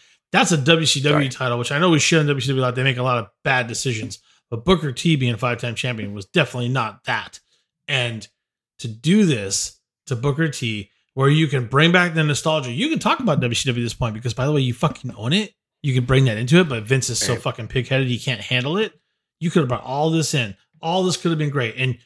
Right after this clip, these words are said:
Speaker 2: you wanna call him a degenerate? That's great as long as you put him over. But you call him a degenerate and then you beat him,
Speaker 3: Yeah.
Speaker 2: you're a sack of shit.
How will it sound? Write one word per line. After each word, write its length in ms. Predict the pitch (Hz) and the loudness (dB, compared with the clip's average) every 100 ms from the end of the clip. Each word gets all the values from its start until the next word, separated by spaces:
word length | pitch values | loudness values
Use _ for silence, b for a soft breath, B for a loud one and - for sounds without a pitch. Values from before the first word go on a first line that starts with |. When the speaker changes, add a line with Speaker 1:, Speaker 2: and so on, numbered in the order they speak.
| _ - | _ -4
Speaker 2:
you 120 | 139 | 0
wanna 180 | 160 160 | 2 2
call 180 | 165 | 2
him 80 | 165 | 2
a 20 | 160 | 2
degenerate? 440 | 151 143 160 170 | 0 0 0 0
That's 160 | 127 - | -4 -6
great 280 | 135 123 117 | -4 -4 -4
as 140 | 104 | -6
long 140 | 117 | -4
as 100 | 120 | -2
you 80 | 117 | -2
put 160 | - 120 | -2 -4
him 100 | 107 | -4
over. 260 | 107 101 | -6 -8
But 200 | 92 104 | -10 -12
you 140 | 117 123 | -8 -4
call 180 | 147 151 | 0 2
him 60 | |
a 40 | 143 | 2
degenerate 400 | 123 120 131 143 | 0 2 2 2
and 100 | 131 | 0
then 60 | 127 | -2
you 120 | 113 | -2
beat 200 | 120 123 | -4 0
him, 180 | 151 165 _ _ | 0 0 _ _
Speaker 3:
Yeah. 120 | 101 127 | -8 0
Speaker 2:
you're 120 | 139 | 0
a 60 | |
sack 300 | - 131 107 | 2 -2 -4
of 80 | 95 | -4
shit. 400 | - 113 92 90 | -2 -2 -4 -10